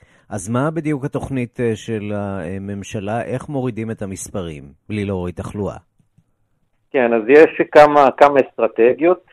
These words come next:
Speaker 2: אה, דבר ראשון, אה, הודיעו ש-, אה, מעתה ואילך, אה, המספרים יפורסמו בשעה עשר בערב, כך שלא יוכלו להיכנס,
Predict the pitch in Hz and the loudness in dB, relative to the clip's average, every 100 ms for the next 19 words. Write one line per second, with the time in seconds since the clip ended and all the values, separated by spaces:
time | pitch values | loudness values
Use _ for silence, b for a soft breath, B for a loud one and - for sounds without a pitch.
0 | 120 107 104 107 107 127 151 - 147 147 | -4 -2 -2 -6 4 6 6 4 2 2
1 | 143 123 110 110 113 113 131 160 175 - | 0 -2 -2 0 0 0 2 2 0 0
2 | 127 113 107 107 - _ _ _ _ _ | 4 6 6 2 -4 _ _ _ _ _
3 | _ - 120 113 104 113 147 135 139 - | _ -4 0 2 0 -6 -4 2 2 6
4 | 143 131 123 107 113 165 - 143 117 117 | 4 6 4 8 8 8 4 2 4 4
5 | 127 117 - _ 117 113 170 175 143 131 | 0 -2 -10 _ -2 2 2 2 -2 -4
6 | 127 - 123 143 143 131 131 127 135 139 | -6 -4 -2 -2 -2 0 8 8 8 4
7 | 135 139 127 120 139 156 127 147 147 147 | 0 -6 2 6 8 6 2 0 0 2
8 | 135 143 - 135 131 127 120 117 127 | 6 6 6 2 2 -2 -4 -2 -4